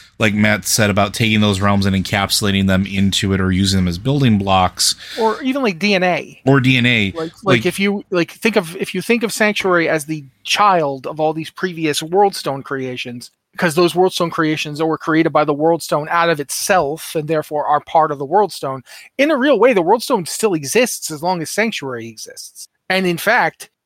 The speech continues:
Speaker 2: when Sanctuary, quote unquote, collapses, it might just collapse back down into the Worldstone. When people die in Diablo three, where do they go?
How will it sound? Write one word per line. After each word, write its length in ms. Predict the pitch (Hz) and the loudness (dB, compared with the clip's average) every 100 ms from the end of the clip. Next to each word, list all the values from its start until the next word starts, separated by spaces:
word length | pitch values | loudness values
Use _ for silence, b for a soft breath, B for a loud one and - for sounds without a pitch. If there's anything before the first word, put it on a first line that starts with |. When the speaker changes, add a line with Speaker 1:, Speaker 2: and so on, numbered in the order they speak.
| - | -6
Speaker 2:
when 400 | 170 190 160 170 | -2 0 -2 -8
Sanctuary, 480 | - 214 220 208 170 | -4 -4 0 0 0
quote 200 | - 190 | -2 -4
unquote, 260 | - 170 - - | -2 -4 -4 -10
collapses, 920 | - 165 135 170 220 - 131 123 127 B B - | 0 2 2 0 0 -4 -10 -12 -14 B B -4
it 140 | 220 330 | -4 0
might 220 | 285 196 | 0 0
just 200 | 196 - | -2 -4
collapse 400 | - 165 160 151 | -2 0 0 0
back 260 | 175 151 127 | 0 0 2
down 460 | 220 208 147 139 - _ _ _ | 0 2 -2 -6 -14 _ _ _
into 260 | 202 175 170 | -2 0 0
the 100 | 151 | 2
Worldstone. 580 | 175 208 135 - - _ _ _ _ | 2 2 -2 -14 -16 _ _ _ _
When 160 | 160 | -8
people 320 | - 294 311 208 | -2 -2 -2 -6
die 420 | 143 190 233 160 | 0 4 4 2
in 180 | 139 139 | -2 -4
Diablo 420 | 165 185 165 143 | 0 2 0 -6
three, 240 | - 214 | -6 -6
where 180 | 135 143 | -4 -4
do 60 | 170 | -2
they 140 | 175 | -2
go? 420 | 151 170 311 285 | 0 0 0 -8